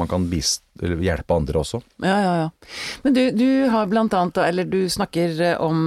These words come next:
Speaker 2: eh, primadonnaer i
Speaker 1: Mm.
Speaker 2: arbeidslivet. Og, ehm, når jeg hører ordet primadonna, så merker jeg at jeg blir litt sånn aggressiv.
Speaker 1: Ja.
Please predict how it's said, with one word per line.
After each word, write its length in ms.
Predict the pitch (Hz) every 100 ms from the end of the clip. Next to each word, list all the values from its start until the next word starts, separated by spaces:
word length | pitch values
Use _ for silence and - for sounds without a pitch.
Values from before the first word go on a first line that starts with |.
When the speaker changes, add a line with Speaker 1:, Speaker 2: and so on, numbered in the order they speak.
| 160
Speaker 2:
eh, 180 | 160
primadonnaer 640 | 160 190 180 180 147 156 165 - -
i 220 | 107 101
Speaker 1:
Mm. 60 | 87
Speaker 2:
arbeidslivet. 680 | 80 139 - 127 - - - _ _ _ _ _ _ _ - -
Og, 360 | 165 175 196 - -
ehm, 1120 | - 165 175 165 165 160 156 156 151 151 143 -
når 240 | - 185
jeg 140 | 175 180
hører 340 | 202 147 175
ordet 220 | 170 170 -
primadonna, 540 | 175 185 165 160 190
så 140 | 202 196
merker 240 | 170 -
jeg 60 | 139
at 80 | 160
jeg 120 | 156
blir 140 | 147
litt 100 | 147
sånn 140 | 151 135
aggressiv. 460 | 135 135 165 160 - _
Speaker 1:
Ja. 260 | - 107 71